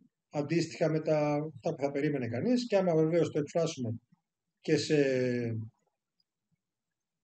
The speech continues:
σε κλειδι-, σε σφαιρικές συνταγμένες, όπου και η μοναδίο θα βάλουμε το R cos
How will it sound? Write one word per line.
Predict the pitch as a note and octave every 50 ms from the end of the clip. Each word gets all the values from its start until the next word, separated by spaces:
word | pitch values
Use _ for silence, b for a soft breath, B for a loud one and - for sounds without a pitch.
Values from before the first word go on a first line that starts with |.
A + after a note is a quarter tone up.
| _ _ _ _ _ _ _ _ _ _ _
σε | _ - - D#3+
κλειδι-, | - E3+ D#3+ D#3 D#3 D3+ - -
σε | - - D3
σφαιρικές | - - D#3+ D3 D3 D3 F#3+ E3+
συνταγμένες, | - D#3 B2+ B2 B2 B2+ D#3 G3+ B3 C4 C4 C4 G#3+ B3 - - -
όπου | _ G#3 G3 G3 F#3
και | D#3+ - G#3 G3+
η | G3
μοναδίο | F#3 E3+ D#3 C#3 B2+ C#3+ F#3 A3 G#3
θα | D#3 D#3+ D#3+
βάλουμε | F3 F#3+ G3 F#3+ G3 F#3+
το | - F3 E3 E3+ - -
R | - E3 E3+ E3+
cos | D#3+ E3 D#3+ C#3+